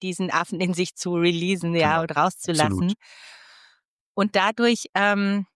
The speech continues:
Speaker 1: in dem Umfang und auch in der Intensität, die dieses Team selber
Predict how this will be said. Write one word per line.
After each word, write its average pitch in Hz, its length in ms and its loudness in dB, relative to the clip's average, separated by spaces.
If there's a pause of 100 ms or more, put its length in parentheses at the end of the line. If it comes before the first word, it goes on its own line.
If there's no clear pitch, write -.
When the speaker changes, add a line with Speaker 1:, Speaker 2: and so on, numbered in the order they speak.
(220)
Speaker 1:
in 202 220 0
dem 220 220 2
Umfang 156 760 -2 (140)
und 185 220 -6
auch 185 120 0
in 208 180 -4
der 202 120 0
Intensität, 202 1080 -2 (180)
die 175 100 -10
dieses 190 380 -6
Team 226 360 0
selber 233 580 2